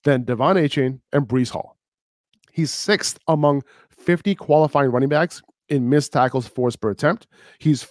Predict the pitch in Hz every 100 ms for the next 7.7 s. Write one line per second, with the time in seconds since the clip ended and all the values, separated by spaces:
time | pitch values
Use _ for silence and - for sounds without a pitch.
0 | _ 208 226 - - 147 131 135 131 -
1 | 165 147 147 120 - 127 123 127 120 123
2 | 117 120 - 120 113 123 127 123 - 131
3 | - 113 - 202 175 113 120 95 - -
4 | _ _ _ _ - 147 156 147 143 220
5 | 175 143 156 - 143 123 107 - - _
6 | _ _ - - 120 117 131 131 180 202
7 | 214 202 202 185 151 143